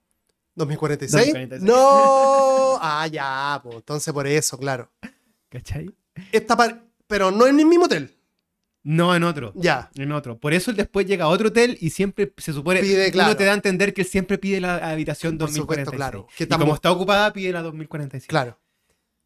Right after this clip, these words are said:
Speaker 2: ¿Cachai?
Speaker 1: Sobre todo que la dos mil cuarenta y seis tiene, ten-, en la dos mil cuarenta y seis de este hotel de lo-, de la, de la película dos mil cuarenta y seis hubo un asesinato, además. Mataron a una mina,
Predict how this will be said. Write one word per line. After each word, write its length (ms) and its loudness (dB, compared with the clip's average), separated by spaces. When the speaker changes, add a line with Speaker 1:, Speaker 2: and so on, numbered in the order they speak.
Speaker 2:
¿Cachai? 400 -20
Speaker 1:
Sobre 240 2
todo 180 4
que 120 2
la 140 2
dos 80 0
mil 120 0
cuarenta 280 -2
y 40 -6
seis 200 -4
tiene, 320 0
ten-, 260 -8
en 140 -6
la 80 0
dos 100 0
mil 120 2
cuarenta 260 2
y 40 -2
seis 180 0
de 80 0
este 200 -2
hotel 320 0
de 120 -2
lo-, 280 -6
de 160 -6
la, 420 -8
de 100 -12
la 80 -10
película 300 0
dos 100 4
mil 100 2
cuarenta 260 0
y 60 -4
seis 340 -4
hubo 200 0
un 80 0
asesinato, 600 -4
además. 240 -12
Mataron 360 -4
a 20 -2
una 140 -2
mina, 460 0